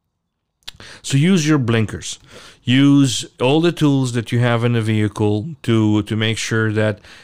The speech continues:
everybody around you is, knows what you wanna do. So with that, um, uh, also do not, uh, do not just, uh, uh, speed up and jump in front of someone,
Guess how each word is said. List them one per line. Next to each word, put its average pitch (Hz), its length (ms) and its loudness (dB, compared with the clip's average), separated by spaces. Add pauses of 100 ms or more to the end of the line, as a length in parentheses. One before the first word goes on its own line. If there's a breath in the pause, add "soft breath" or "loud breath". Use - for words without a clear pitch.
(140 loud breath)
everybody 123 1080 0
around 120 520 0
you 113 440 0
is, 107 640 -2
knows 113 600 -2
what 110 500 -6
you 113 120 -2
wanna 104 240 -2
do. 107 200 -2 (1800 loud breath)
So 220 380 0
with 180 220 0
that, 175 580 -2
um, 131 1080 2 (300 loud breath)
uh, 120 640 -4
also 123 600 0
do 123 160 -2
not, 143 420 -4
uh, 117 520 2 (280 loud breath)
do 120 100 -4
not 139 260 -2
just, 113 380 -4
uh, 110 280 2 (440 loud breath)
uh, 107 300 -4
speed 120 360 -2
up 139 200 0
and 110 160 -2
jump 127 240 0
in 113 120 -2
front 107 260 -4
of 104 100 -4
someone, 104 720 -2